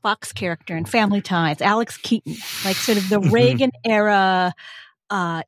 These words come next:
Speaker 1: you know, sort of person who was dressed
Speaker 2: Right.
Speaker 1: formally and really believed in conservative ideology from high
Speaker 2: Mm-hmm.
Speaker 1: school. And one of the things that I did not know I was going to find when I went to look up the yearbook. Well, first of all, I didn't know if,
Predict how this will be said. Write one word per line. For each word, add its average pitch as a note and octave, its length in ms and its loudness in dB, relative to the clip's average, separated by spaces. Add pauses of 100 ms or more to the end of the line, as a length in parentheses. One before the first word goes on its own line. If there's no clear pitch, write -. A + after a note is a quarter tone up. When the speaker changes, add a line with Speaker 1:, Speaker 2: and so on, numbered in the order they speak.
Speaker 1:
you A#3+ 140 -2
know, F3+ 240 -2
sort G3 260 -4
of F3+ 160 -8
person B3 420 -2
who F#3+ 220 0
was F3 200 -2
dressed B3 320 2
Speaker 2:
Right. E3 180 -10
Speaker 1:
formally G3 680 0
and F3 240 -4
really A3 320 0
believed F#3+ 380 -2
in F3 80 -6
conservative E3+ 840 -2 (360)
ideology D#3+ 720 -4
from A#3+ 340 0
high G#3+ 180 4
Speaker 2:
Mm-hmm. G#2+ 80 2
Speaker 1:
school. G#2 360 -6 (840)
And G#3+ 760 2 (280)
one A#3 280 -2
of C4 100 0
the C4 100 0
things G3 560 -2
that F3+ 180 0
I F#3 120 -2
did F#3+ 160 -8
not F#3 180 -4
know G3 80 -8
I F#3+ 80 -6
was F#3 140 -10
going F3 180 -10
to G3+ 60 -10
find D4+ 400 -6
when F#3 120 -6
I F#3 300 -6 (220)
went G#3 520 -4
to G#3 140 -10
look A3 180 -2
up A3 180 -4
the F#3 100 -2
yearbook. G#3+ 520 -2
Well, A#3 100 2
first G#4+ 220 2
of C4+ 60 2
all, C4 60 10
I A#3+ 40 4
didn't A#3 100 0
know A#3 100 2
if, F#3+ 60 -2